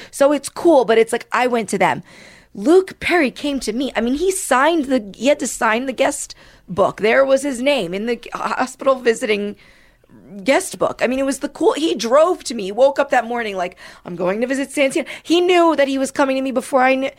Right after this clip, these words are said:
I mean, it's ama-, amazing. And so when he passed, you know, I've told this story so many times, so I got to, uh, <laughs> the one thing, you know, I mean, God, how, it was such a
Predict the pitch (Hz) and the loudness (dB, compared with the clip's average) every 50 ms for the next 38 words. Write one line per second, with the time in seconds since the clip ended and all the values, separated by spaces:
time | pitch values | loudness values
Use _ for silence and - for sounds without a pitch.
0 | - - - - - - - 269 294 294 285 285 - 294 285 294 302 - 302 - | -18 -20 -20 -20 -6 -4 -2 0 2 0 0 0 0 -2 0 2 2 2 2 2
1 | 277 277 277 294 294 285 247 208 185 - - - - - - - 233 226 - - | 0 0 2 2 2 2 0 -4 -6 -10 -12 -18 -20 -18 -6 -6 -4 -4 0 0
2 | 254 254 233 262 254 233 240 - - - 294 269 247 233 226 233 - - - - | 0 2 2 0 -2 -2 -6 -8 -6 -2 0 2 2 2 0 -2 -4 -10 -12 -14
3 | _ - - - - _ - - 226 220 208 202 202 202 208 202 - - 214 208 | _ -20 -20 -20 -20 _ -6 -4 0 2 2 4 4 2 2 0 -2 -4 -2 -2
4 | 180 202 190 - - 220 226 226 220 - 208 202 190 185 185 - 233 226 220 190 | -2 -2 -4 -2 0 4 4 4 4 2 -4 -6 -6 -8 -6 -4 0 0 0 0
5 | - - - 175 - 190 190 190 - 196 190 _ _ - - - - - 233 214 | 0 -2 -2 0 0 0 -2 -2 -4 -10 -10 _ _ -6 -6 -4 0 0 0 0
6 | 220 - - 202 247 240 285 302 330 - - 269 247 233 208 - - - - - | 0 -6 -2 -2 2 2 2 2 2 2 2 2 2 0 -6 -8 -14 -20 -20 -20
7 | - - - - _ _ _ - 208 220 202 196 190 180 - - 190 226 226 226 | -20 -20 -20 -20 _ _ _ -6 -4 -2 0 2 0 0 0 0 0 0 2 2
8 | 220 208 180 - 196 185 165 151 151 - 170 - 202 214 196 - - - 143 156 | 0 -2 -2 -2 0 0 0 0 -2 -4 -6 -2 -2 -2 -2 -4 -8 -14 -14 -12
9 | - 185 - 202 - 208 196 | -12 -14 -14 -12 -12 -12 -14